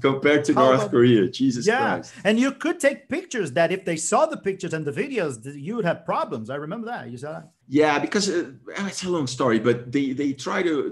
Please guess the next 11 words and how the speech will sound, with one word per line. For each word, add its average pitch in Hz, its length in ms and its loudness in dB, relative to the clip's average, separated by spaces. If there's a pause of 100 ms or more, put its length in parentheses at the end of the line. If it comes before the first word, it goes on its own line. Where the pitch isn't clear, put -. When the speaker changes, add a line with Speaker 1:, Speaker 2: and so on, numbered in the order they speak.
Speaker 1:
they, 98 180 -6
they 165 140 -2
wanted 214 260 -2
to 143 160 -2 (280)
take 135 240 0
us 120 120 -2
somewhere. 107 640 -4 (240)
They 135 60 0
took 175 180 -2
a 143 60 -4
shortcut, 117 640 -2